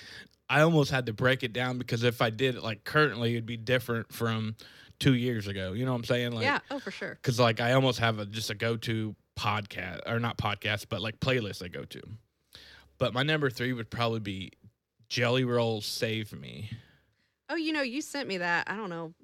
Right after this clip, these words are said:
Speaker 2: a couple months ago. That's
Speaker 1: Great.
Speaker 2: good
Speaker 1: Oh,
Speaker 2: stuff.
Speaker 1: it's crazy.
Speaker 2: Yeah, he's good.
Speaker 1: Yeah, and he's wild, and he was just here at the Wave,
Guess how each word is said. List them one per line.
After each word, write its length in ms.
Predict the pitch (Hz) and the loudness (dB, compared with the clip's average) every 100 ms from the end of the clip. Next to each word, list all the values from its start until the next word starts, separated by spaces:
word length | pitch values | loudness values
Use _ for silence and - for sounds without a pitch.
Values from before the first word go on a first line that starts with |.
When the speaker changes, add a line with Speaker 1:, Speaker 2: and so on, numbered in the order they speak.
| _ | _
Speaker 2:
a 40 | - | -12
couple 180 | 214 185 | -8 -6
months 220 | 196 214 | -6 -6
ago. 180 | 170 160 | -6 -4
That's 120 | 240 | -4
Speaker 1:
Great. 180 | 101 92 | -2 0
Speaker 2:
good 280 | 196 202 170 | 2 2 0
Speaker 1:
Oh, 60 | 175 | 0
Speaker 2:
stuff. 240 | 147 165 107 | 2 2 -2
Speaker 1:
it's 100 | - | -6
crazy. 380 | - 104 107 | -4 -2 -2
Speaker 2:
Yeah, 120 | 190 165 | -2 -2
he's 240 | 208 - | -4 -8
good. 300 | 156 190 170 _ _ _ | -8 -8 -8 _ _ _
Speaker 1:
Yeah, 200 | 120 117 - | -4 -2 -2
and 200 | 131 120 | -4 0
he's 260 | 165 214 | 0 2
wild, 480 | 139 123 123 123 117 | 2 2 2 2 0
and 100 | 113 | 0
he 80 | 135 | 2
was 160 | 190 120 | 2 2
just 200 | 110 - | -2 0
here 280 | 113 110 123 - | 2 0 -2 -8
at 100 | 107 | -8
the 60 | 110 | -4
Wave, 420 | 104 135 117 | 0 2 0